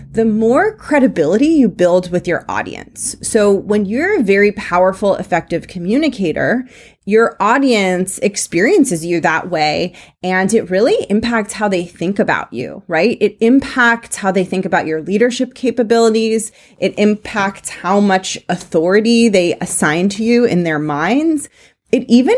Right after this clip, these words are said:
impacts how competent they think that you are, right? So when we communicate really effectively, really strongly,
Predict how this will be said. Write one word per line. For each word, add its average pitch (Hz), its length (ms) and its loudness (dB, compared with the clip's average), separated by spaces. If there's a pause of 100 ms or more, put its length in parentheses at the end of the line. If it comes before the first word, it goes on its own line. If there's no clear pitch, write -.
(140)
impacts 220 580 0
how 190 440 0
competent 185 800 0
they 175 120 2
think 175 320 -4
that - 140 -6
you 160 260 -6
are, 139 420 -2 (300)
right? 175 340 0
So 214 140 2
when 202 240 2
we 226 160 0
communicate 202 640 0
really 156 240 0
effectively, 196 600 0
really 160 240 -2
strongly, 226 800 0